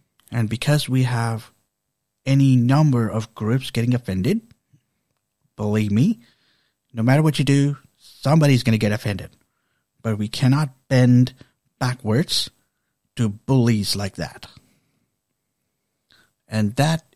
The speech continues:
is how we progress as creative professionals. We do not let bullies get to us,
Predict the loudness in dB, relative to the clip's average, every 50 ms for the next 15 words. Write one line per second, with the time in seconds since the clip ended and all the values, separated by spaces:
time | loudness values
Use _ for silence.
0 | _ -4 -2 0 0 0 -2 -2 -4 -6 -8 -10 -14 _ _ _ _ _ _ _
1 | _ _ _ _ _ _ _ _ _ _ -10 -4 -2 0 0 0 0 -2 -4 -6
2 | -8 _ _ _ _ _ _ _ _ _ _ _ _ _ _ _ _ _ _ _
3 | _ _ _ _ _ _ _ _ _ _ _ _ _ _ _ _ _ _ -20 -20
4 | -10 -4 -2 -2 0 -2 -4 -6 _ _ _ _ -2 -2 -2 0 -2 -4 -6 -6
5 | -6 -6 -6 -6 -6 -10 -14 _ _ _ _ _ _ _ _ _ _ _ _ _
6 | _ _ -2 -2 -2 -2 -2 -4 -2 -2 0 0 -2 -2 -4 -6 -4 -2 -2 -2
7 | -2 -4 -8 -10 -8 -6 -6 -4 -4 -6 -8 _ _ _ _ _ _ _ _ _
8 | _ _ _ _ _ _ _ _ _ _ _ _ _ _ _ _ _ -8 -6 -4
9 | -4 0 2 2 4 4 4 2 0 -2 -2 0 0 0 -2 -4 -8 -2 0 2
10 | 2 2 2 2 0 0 -2 -4 -4 -4 -6 -6 -8 -8 -6 -6 -4 -6 -6 -6
11 | -6 -8 -8 -10